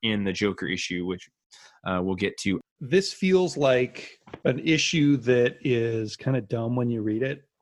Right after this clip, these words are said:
Speaker 2: And then in ten years, people are gonna be talking about, "Remember that time that Dick had his memories messed up and, and the Joker had that memory crystal?" Like, it feels like something that's gonna eventually be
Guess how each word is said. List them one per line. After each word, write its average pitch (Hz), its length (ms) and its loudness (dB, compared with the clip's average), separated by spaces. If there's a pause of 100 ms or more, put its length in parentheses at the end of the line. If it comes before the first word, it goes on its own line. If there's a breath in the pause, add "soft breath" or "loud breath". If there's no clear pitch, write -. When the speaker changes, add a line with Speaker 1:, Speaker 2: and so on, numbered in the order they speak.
(380)
Speaker 2:
And 127 160 -2
then 120 100 -4
in 107 160 -8
ten 143 320 -2
years, 131 360 0
people 127 220 -6
are 107 40 -10
gonna 110 120 -8
be 104 100 -10
talking 113 420 -10
about, 104 260 -10
"Remember 131 360 -2
that 117 260 -4
time 110 580 -6 (680 soft breath)
that 117 380 0 (680)
Dick 135 340 4
had 127 200 6
his 110 600 -6 (100)
memories 147 640 2
messed 131 360 -4
up 123 240 2 (100)
and, 113 340 -6
and 123 140 -6
the 113 60 -8
Joker 127 500 0
had 123 200 0
that 120 200 -4
memory 123 380 -2
crystal?" 113 680 -2
Like, 127 280 0 (340 loud breath)
it 151 100 -6
feels 196 200 6
like 180 120 2
something 143 300 0
that's 131 180 -2
gonna 135 340 0
eventually 127 800 -4
be 113 640 -8